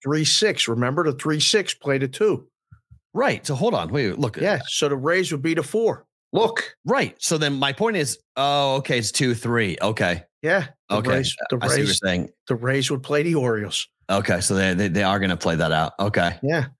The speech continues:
Speaker 1: And the other team, ironically, is another American League East team, the,
Speaker 2: So they
Speaker 1: the
Speaker 2: better,
Speaker 1: Jays.
Speaker 2: so they're better off being the two seed. It's better to be the two seed than the one seed for the
Speaker 1: Damn
Speaker 2: Orioles.
Speaker 1: right it is. You said the quiet part out loud.
Speaker 2: Wow. It's better to
Speaker 1: Yeah.
Speaker 2: be the, but they can't be the two seed
Speaker 1: Mm-mm.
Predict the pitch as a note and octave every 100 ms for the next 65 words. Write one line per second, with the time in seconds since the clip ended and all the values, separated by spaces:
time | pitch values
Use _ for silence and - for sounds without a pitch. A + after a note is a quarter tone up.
0 | - - - C3 C3+ C#3 D#3 E3+ B2+ F#3+
1 | G#3+ F3 C#3 C3+ C#3 D3+ C#3 D3+ D#3+ D3+
2 | E3 F3+ A#3 E3 C#3 C#3+ C#3+ C3+ C3 C3
3 | A#2+ - A#2+ A2+ C3+ A#2 C3 C3+ A3+ B3+
4 | - - - B2 C#3 C3+ C3 B2 G2+ A2
5 | G2 D#2 - C#3+ - C#2 G2+ - D#3+ A2
6 | F#2+ D2+ - - F#3 E2+ C2 D2 C2+ D#2+
7 | C3+ - C2+ - C3 D3 E3 E3 G3+ C#4
8 | C4 D#3+ D#3 A3+ B3 - C#3 B2 - D#3+
9 | D#3+ D#3 F3 E3 D#3+ F3 F3+ F#3 G3 G#3+
10 | D4 D4+ - _ - B2 E2+ F#2+ F#2+ E2+
11 | D#2 - G2+ A2+ G3+ B3 - - - -
12 | - - - - - G2+ A2+ C#3 F3 D3
13 | G2+ - F2+ D#2+ C2+ - - _ _ _
14 | _ _ B2 C3+ C3+ A#2+